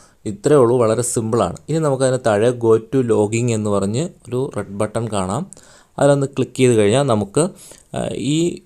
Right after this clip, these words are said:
നമ്മളിപ്പോൾ സെറ്റ് ചെയ്ത യൂസർ ഐ ഡിയും പാസ്വേഡും ഉപയോഗിച്ച് നമുക്ക് നമ്മുടെ നെറ്റ് ബാങ്കിങ് ഓപ്പൺ ചെയ്യാം.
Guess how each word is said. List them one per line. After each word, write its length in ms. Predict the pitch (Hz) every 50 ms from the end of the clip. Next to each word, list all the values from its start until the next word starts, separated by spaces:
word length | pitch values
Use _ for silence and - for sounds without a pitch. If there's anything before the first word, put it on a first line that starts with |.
| _ -
നമ്മളിപ്പോൾ 640 | 123 123 123 123 120 - - - 139 151 165 175 - - -
സെറ്റ് 360 | - - - 113 - - -
ചെയ്ത 360 | 127 113 110 107 127 143 151 - - _ -
യൂസർ 440 | 110 113 120 120 - - - 120 117
ഐ 160 | 107 101 98
ഡിയും 280 | 92 101 127 180 220 - - _ -
പാസ്വേഡും 760 | 107 104 104 107 110 - - - 120 113 107 107 147 190 - -
ഉപയോഗിച്ച് 460 | 156 98 98 104 104 101 98 98 143
നമുക്ക് 460 | 139 117 98 95 92 - - 151 190 214 - - - - - - - -
നമ്മുടെ 240 | 120 107 107 107 135
നെറ്റ് 320 | 127 117 101 101 - -
ബാങ്കിങ് 260 | 113 107 101 110 139 147
ഓപ്പൺ 300 | 143 135 - - 117 98
ചെയ്യാം. 220 | - 92 - -